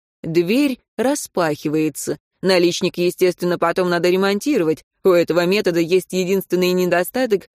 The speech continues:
слишком много шума. «Уменьшится ли звук, если обернуть ботинок одеялом?», размышлял Антон. Спуск из окна он отмел еще раньше.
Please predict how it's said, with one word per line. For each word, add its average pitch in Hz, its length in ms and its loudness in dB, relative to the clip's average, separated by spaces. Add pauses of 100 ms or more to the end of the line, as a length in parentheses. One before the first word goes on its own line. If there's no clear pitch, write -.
слишком 226 440 -2
много 220 320 -2
шума. 156 420 -8 (1400)
«Уменьшится 269 720 0
ли 220 140 2
звук, 214 400 -2
если 220 400 0
обернуть 214 500 0
ботинок 190 600 -2
одеялом?», 208 680 -2
размышлял 160 580 -2
Антон. 185 480 -2 (320)
Спуск - 460 -2
из 160 140 2
окна 196 400 0
он 185 120 2
отмел 208 420 0
еще 208 400 -2
раньше. 170 440 0